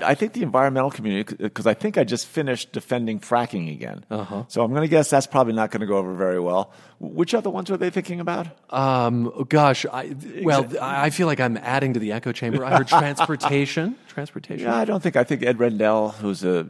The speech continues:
Speaker 1: former governor of Pennsylvania, is heading the National Transportation Infrastructure Commission. I think it's pretty likely, that's kind of an assumption within the universe, that that's where he's gonna end up.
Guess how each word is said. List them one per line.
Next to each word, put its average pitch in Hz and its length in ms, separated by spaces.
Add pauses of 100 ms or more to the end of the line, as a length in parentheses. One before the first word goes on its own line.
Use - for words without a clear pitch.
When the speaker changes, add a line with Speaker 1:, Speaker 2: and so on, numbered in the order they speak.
(100)
Speaker 1:
former 101 300
governor 90 240
of 85 80
Pennsylvania, 90 560
is 87 260
heading 95 380
the 87 80
National 87 480
Transportation 90 720
Infrastructure - 420
Commission. 95 380 (360)
I - 60
think 208 180
it's 202 120
pretty - 220
likely, 107 360
that's 95 260
kind 110 180
of 104 60
an 95 60
assumption 107 480
within 92 380 (400)
the 104 120
universe, 101 520
that - 100
that's 90 260
where 90 180
he's 98 260
gonna 90 160
end 90 260
up. - 320